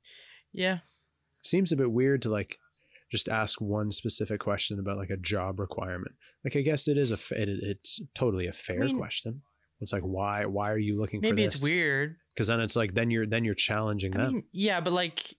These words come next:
Speaker 2: Real
Speaker 1: I would
Speaker 2: power
Speaker 1: say,
Speaker 2: move.
Speaker 1: but that's kinda make them stand out, right? 'Cause it's like, it seems weird because it's
Speaker 2: Mm,
Speaker 1: just
Speaker 2: you got a
Speaker 1: something
Speaker 2: point.
Speaker 1: not everyone does. That's the only reason
Speaker 2: Yeah,
Speaker 1: why we
Speaker 2: it's
Speaker 1: think
Speaker 2: true.
Speaker 1: it's weird.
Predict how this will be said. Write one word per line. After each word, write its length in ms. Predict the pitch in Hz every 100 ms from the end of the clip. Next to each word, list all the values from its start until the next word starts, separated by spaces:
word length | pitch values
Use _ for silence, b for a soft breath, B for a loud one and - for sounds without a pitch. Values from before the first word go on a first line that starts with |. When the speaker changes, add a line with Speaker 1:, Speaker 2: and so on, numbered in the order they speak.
| -
Speaker 2:
Real 180 | 113 107
Speaker 1:
I 80 | 175
would 100 | 185
Speaker 2:
power 80 | -
Speaker 1:
say, 80 | 262
Speaker 2:
move. 80 | 220
Speaker 1:
but 80 | 135
that's 200 | 160 -
kinda 200 | 185 160
make 220 | 156 151
them 120 | 156
stand 280 | - 139 143
out, 140 | 208
right? 220 | - 165 165
'Cause 120 | 151
it's 120 | 147
like, 140 | 156 -
it 160 | -
seems 320 | - 208 196
weird 340 | 147 147 160 143
because 300 | 147 151 139
it's 100 | 123
Speaker 2:
Mm, 40 |
Speaker 1:
just 160 | 135 113
Speaker 2:
you 40 |
got 100 | 160
a 20 | 135
Speaker 1:
something 100 | 113
Speaker 2:
point. 300 | 123 127 127
Speaker 1:
not 240 | 143 135 135
everyone 520 | 127 135 117 110 110
does. 540 | - 80 - - - - _ _ _ _ _ _ _ _ _ _ _ _
That's 200 | 127 127
the 60 | 170
only 160 | 156 139
reason 160 | 131
Speaker 2:
Yeah, 20 |
Speaker 1:
why 120 | 135 123
we 80 |
Speaker 2:
it's 20 | 123
Speaker 1:
think 120 | 123
Speaker 2:
true. 40 |
Speaker 1:
it's 80 | 117
weird. 360 | 127 135 110